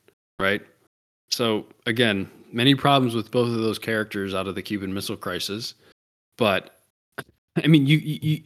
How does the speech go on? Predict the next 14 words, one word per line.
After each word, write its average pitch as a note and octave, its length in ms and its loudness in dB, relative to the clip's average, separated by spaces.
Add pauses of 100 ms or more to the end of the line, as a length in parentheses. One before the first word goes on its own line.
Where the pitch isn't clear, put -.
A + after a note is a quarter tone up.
(280)
you C3+ 160 -4
can't G#3+ 360 0
make B2+ 460 -4 (120)
that - 280 -6
comparison A2 800 -2 (120)
right E2 240 -6
now D#2+ 300 -12 (480)
because G#2+ 600 -2
we A#2+ 160 -2
have C3 260 -4
people A2+ 460 -2 (440)
on G#2+ 140 2
our A#2 200 4
side, F2 460 -2